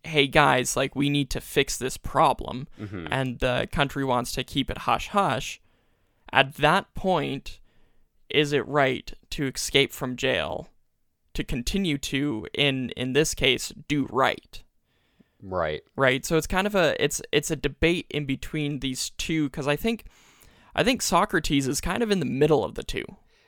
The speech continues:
Speaker 2: Yeah. Yeah, it
Speaker 1: Because, like,
Speaker 2: Yeah.
Speaker 1: yeah, they're, they're trying to, like, they're using Socrates as a scapegoat, right? Like, just
Speaker 2: Right.
Speaker 1: end of story.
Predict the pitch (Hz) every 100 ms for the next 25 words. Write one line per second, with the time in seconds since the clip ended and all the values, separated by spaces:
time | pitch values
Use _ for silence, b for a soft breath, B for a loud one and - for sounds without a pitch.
0 | _ - 113 104 82 71 - _ _ _
1 | _ _ _ _ _ _ _ _ _ _
2 | _ _ _ _ _ _ _ _ _ _
3 | _ _ _ - 131 135 - - 190 175
4 | 156 - - - 160 147 123 - 85 76
5 | - _ _ _ - - 165 190 185 160
6 | 165 175 165 156 156 - 185 185 208 185
7 | 175 143 131 117 - _ _ _ _ _
8 | _ - - 143 143 156 143 170 214 185
9 | 123 - 147 - 143 139 131 107 - 117
10 | - 135 - - - _ _ _ - 127
11 | 87 - 120 135 - - 135 131 - 104
12 | 107 85 73 - - _ - - 151 139
13 | - 107 60 -